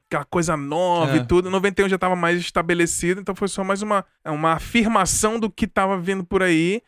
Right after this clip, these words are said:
Speaker 1: E a gente vai falar um pouquinho mais pra frente
Speaker 2: É.
Speaker 1: do, do, no episódio que, o, quem, quem, algumas bandas que tocaram, assim, o, o line-up foi, foi de respeito, né?
Speaker 2: Foi, foi um puta line-up.
Speaker 1: É.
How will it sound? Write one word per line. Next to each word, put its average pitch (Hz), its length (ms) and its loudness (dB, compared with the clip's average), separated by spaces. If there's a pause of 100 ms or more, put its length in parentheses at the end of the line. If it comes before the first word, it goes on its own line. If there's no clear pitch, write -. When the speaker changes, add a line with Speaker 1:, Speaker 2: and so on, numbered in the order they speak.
Speaker 1:
E 160 40 2
a 156 40 2
gente 165 160 -2
vai 147 140 -2
falar 147 220 0
um 143 60 -2
pouquinho 151 220 -4
mais 147 120 -2
pra 151 100 0
frente 139 260 0
Speaker 2:
É. 139 40 -2
Speaker 1:
do, 139 240 0
do, 131 200 -6
no 135 180 -6
episódio 135 420 -4
que, - 160 -6
o, 147 140 -4 (100)
quem, 165 220 -4
quem, 170 420 -4
algumas 151 400 0
bandas 147 280 -2
que 170 120 -2
tocaram, 143 440 -2
assim, 147 340 -6 (200)
o, 117 500 -8
o 143 140 2
line-up 143 340 0
foi, 202 300 0
foi 156 180 -8
de 175 120 -6
respeito, 175 640 -2
né? 135 160 -8 (340)
Speaker 2:
Foi, 170 300 -2
foi 180 200 -4
um 185 40 -2
puta 208 340 -6
line-up. 131 520 -2
Speaker 1:
É. - 40 -20